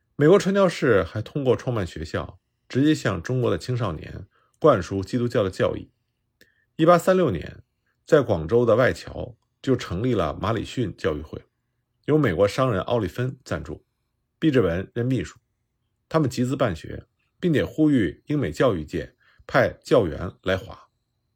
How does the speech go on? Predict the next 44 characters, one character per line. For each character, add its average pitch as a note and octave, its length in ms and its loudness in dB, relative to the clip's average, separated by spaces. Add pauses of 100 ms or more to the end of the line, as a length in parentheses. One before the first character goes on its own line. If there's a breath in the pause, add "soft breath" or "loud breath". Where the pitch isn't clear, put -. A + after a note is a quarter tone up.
(240)
当 F#3 120 4
时 F#3+ 100 4
耶 G3+ 140 2
鲁 A#2 120 2
大 A#2 160 0
学 G#2+ 100 -4
的 A2 100 -2
几 - 140 -10
名 F2+ 140 -8
教 A2 180 -2
授 - 360 -8
做 B2 140 -4
出 A#2 140 -4
了 A#2+ 60 -2
热 C3 180 -2
烈 F2+ 120 -2
的 D2+ 60 -6
反 - 200 -16 (100)
应， - 100 -20 (640 soft breath)
并 F3+ 140 0
且 G#2+ 140 2
在 A2 280 0
一 - 80 -4
八 C3+ 160 2
三 C#3 160 -6
八 C#3 120 0
年 C3 160 -2
十 - 260 -10
月 - 260 -4 (360)
派 C3+ 140 4
耶 D#3 140 6
鲁 A#2 120 2
大 G2+ 180 -2
学 G2+ 140 -6
的 G#2+ 80 -4
毕 C3 100 -6
业 F2 140 -2
生 G2 240 -10
伯 C3 160 -2
朗 - 260 -4 (220)
来 C3+ 100 2
到 B2 100 2
中 B2+ 180 -8
国。 - 220 -14